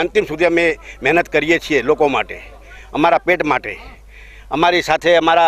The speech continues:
મજૂર વર્ગ, ગોડાઉન ભાડું, કારીગરોને કેવી રીતે રોજીરોટી કમાય એના માટે આજે જે પચાસ, સો માણસની આપી છે છૂટ, એના બદલે અમને પાંચસોથી છસો માણસ સુધી આપે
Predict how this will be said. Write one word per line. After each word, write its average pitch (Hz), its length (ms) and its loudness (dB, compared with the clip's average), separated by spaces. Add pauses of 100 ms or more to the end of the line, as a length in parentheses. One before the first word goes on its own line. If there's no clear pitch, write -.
(120)
મજૂર 175 300 2
વર્ગ, 160 220 0 (600)
ગોડાઉન 175 360 2
ભાડું, 165 340 -2 (200)
કારીગરોને 170 520 2 (540)
કેવી 180 180 2
રીતે 185 240 0 (760)
રોજીરોટી 170 560 0
કમાય 165 420 0
એના 180 220 2
માટે 175 240 2
આજે 175 180 0 (260)
જે 165 220 0
પચાસ, 190 260 0 (680)
સો 175 120 2
માણસની 185 380 2
આપી 180 160 -2
છે - 100 -10
છૂટ, 175 140 0
એના 175 240 2
બદલે 175 220 2
અમને 180 100 -2 (100)
પાંચસોથી 190 720 0 (680)
છસો 202 220 0
માણસ 196 220 0
સુધી 175 280 2
આપે 196 200 0